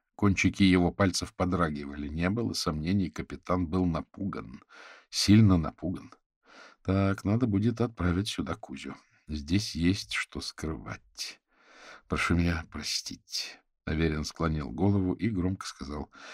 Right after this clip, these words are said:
«Я обращусь в головную контору. Спасибо. Провожать меня не надо».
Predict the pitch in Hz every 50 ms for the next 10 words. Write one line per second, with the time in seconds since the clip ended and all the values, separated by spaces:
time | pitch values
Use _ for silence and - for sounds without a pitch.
0 | - - - - _ - - 165 185 165 160 156 147 - 139 135 123 - - 95
1 | 95 95 90 87 98 107 135 147 156 151 131 123 120 110 104 98 - 95 87 82
2 | 120 131 135 135 127 110 - - 95 92 - - 113 107 107 98 113 113 123 127
3 | 131 135 156 185 175 180 98 92 92 95 104 101 87 78 73 76 78 78 78 76
4 | 82